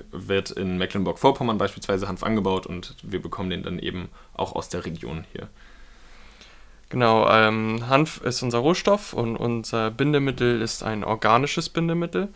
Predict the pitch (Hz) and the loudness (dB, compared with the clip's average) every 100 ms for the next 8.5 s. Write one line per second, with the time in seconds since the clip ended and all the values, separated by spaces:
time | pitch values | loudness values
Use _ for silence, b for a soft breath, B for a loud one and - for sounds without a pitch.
0 | B B B B B - 113 113 104 117 | B B B B B 0 6 8 8 6
1 | 123 135 123 120 - - 120 113 113 113 | 4 4 4 4 0 2 6 8 8 6
2 | 107 107 104 - - 107 - 113 110 110 | 6 4 2 -6 -2 -2 0 -2 0 0
3 | 107 120 110 113 107 104 117 143 - - | 0 -2 -2 2 2 0 0 -4 -4 0
4 | 113 - 147 180 - b b - - 113 | 0 4 2 2 -6 b b -12 -4 -2
5 | - 113 - 107 107 107 107 - - 139 | 2 0 2 0 2 2 -2 -4 0 0
6 | 135 143 147 170 196 - - 120 113 107 | 2 2 2 2 0 -6 -8 -6 -4 -4
7 | - - 110 113 120 127 120 - 113 107 | -8 -10 -4 6 6 6 2 0 -2 -2
8 | - 113 123 160 - | 0 0 2 0 -2